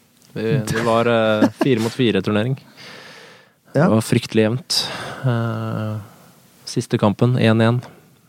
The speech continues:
Speaker 1: Så blir jeg, blir jeg feid, feid ned. Elendig dømming.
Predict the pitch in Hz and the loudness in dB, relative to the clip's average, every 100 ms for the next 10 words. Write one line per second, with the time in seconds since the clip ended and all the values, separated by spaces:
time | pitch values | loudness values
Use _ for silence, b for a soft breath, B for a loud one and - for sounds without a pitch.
0 | _ - - - 117 110 95 98 101 95 | _ -18 -10 -4 0 2 2 2 -2 -4
1 | 101 b b b b b b b b b | -8 b b b b b b b b b
2 | - - 64 57 - 78 - - - 95 | -12 -6 -6 -4 -4 -4 -4 -10 -2 -2
3 | 95 92 - B B B B B - 101 | 0 -4 -8 B B B B B -4 0
4 | 87 85 90 82 87 | 2 2 2 2 -2